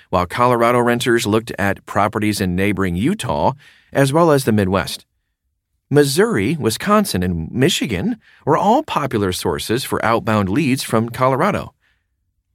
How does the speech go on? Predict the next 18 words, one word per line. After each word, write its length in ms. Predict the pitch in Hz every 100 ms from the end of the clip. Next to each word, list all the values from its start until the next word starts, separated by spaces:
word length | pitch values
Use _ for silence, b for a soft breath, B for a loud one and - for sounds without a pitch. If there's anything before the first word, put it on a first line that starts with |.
| _ _ -
The 100 | 110
following 420 | 151 180 190 202
states 420 | - 214 165 160
had 180 | 131 123
the 200 | 110 -
highest 400 | 139 143 147 - -
inbound 680 | 175 196 151 139 143 147 -
lead 440 | 123 131 131 92
deltas: 560 | 104 90 - 60 - - b b b b b b
North 320 | 175 220 -
Dakota, 840 | 233 175 - 269 330 233 127 - _ _ _ _ _ -
New 180 | 175 180
Jersey, 600 | - 269 214 131 190 220 b b
Louisiana, 800 | 117 147 208 240 226 139 131 254 _ _ _ _ 131
New 140 | 190
Hampshire, 600 | 170 117 - 117 110 131 -
and 180 | 127 127
Mississippi. 640 | 110 107 101 107 92 -